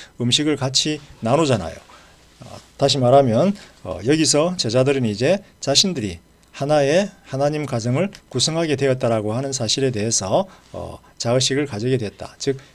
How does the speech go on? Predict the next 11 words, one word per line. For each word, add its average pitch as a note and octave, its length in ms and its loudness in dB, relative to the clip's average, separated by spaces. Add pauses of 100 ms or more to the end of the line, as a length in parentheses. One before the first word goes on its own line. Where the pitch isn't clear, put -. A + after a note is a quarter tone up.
(160)
교회라고 C#3+ 480 6
하는 C3 220 2
것은 A#2 440 0 (280)
하나님의 E3 680 0
가정이다라고 A#2 960 0
하는 A#2 180 0
것을 A2 220 -6
우리가, G2+ 600 -4
어, E2 200 -12
알 F#2 140 -6
수 B2+ 340 -2